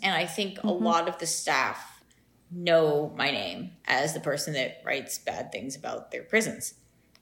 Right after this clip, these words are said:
Speaker 1: Um, but they're, they've always been great to me. I think that some of the, one of the surprising things is that a lot of the staff don't like to see this shit going on either, because it also affects them. When people are starting fires, it makes their life worse.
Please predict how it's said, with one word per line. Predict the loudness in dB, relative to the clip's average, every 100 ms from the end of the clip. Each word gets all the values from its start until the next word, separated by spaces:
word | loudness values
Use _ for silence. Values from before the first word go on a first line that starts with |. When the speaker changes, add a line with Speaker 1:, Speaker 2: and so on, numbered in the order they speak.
| _ 4
Speaker 1:
Um, | 4 4 0 -4 -10 -18 _ _ _ 6
but | 10 10 8 8
they're, | 10 8 4 8
they've | 10 12
always | 10 10 6
been | 4 4 4 0
great | 0 0
to | 0
me. | 2 2
I |
think | 2 0
that | 0 0
some | 2 2
of | 4
the, | 4 4 2 -4 -16 -20 -20 _ _ _
one | -6 0 8 10 10
of |
the | 6
surprising | 6 8 8 4
things | 2 0 -2
is | -4 2
that | 0 0 -8 -20 _ _ 2
a |
lot | 6 6
of | 4
the |
staff | 2 0 4 4 4 -2 -12 -6
don't | 2 2
like | 2 -4
to | -4
see | -4 -6
this | -6
shit | -6 -8 -8
going | -8 -6
on | -6
either, | -6 -6 -10 -10
because | -10 -4 0
it | 4
also | 6 6 4 2
affects | 0 -2 -2
them. | -2 -2
When | -4
people | 2 6 6
are |
starting | 8 8 8
fires, | 8 10 10 8 4
it | 0
makes | 0 4
their | 4
life | 2 -4 -6
worse. | -8 -8